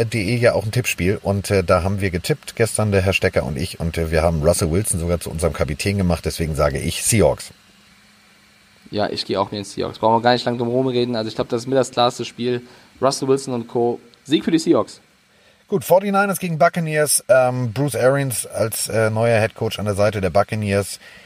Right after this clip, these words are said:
Speaker 1: Aber immer noch Jameis Winston als Quarterback. Das ist immer so eine Wackelkonstante. Und,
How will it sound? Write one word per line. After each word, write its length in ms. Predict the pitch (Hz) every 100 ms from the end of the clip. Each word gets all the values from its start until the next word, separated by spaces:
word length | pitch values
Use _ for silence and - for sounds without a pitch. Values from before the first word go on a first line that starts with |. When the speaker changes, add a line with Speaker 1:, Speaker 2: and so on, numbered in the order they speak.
| - - _ _ _
Speaker 1:
Aber 220 | - 110 101
immer 180 | 120 110
noch 100 | 92
Jameis 320 | 104 101 87
Winston 320 | 107 101 107
als 160 | 92 -
Quarterback. 440 | 107 110 101 101 -
Das 160 | 98
ist 160 | 120 -
immer 140 | 131
so 80 | 117
eine 160 | 113 101
Wackelkonstante. 840 | 120 127 - 117 - 110 110 120
Und, 180 | 101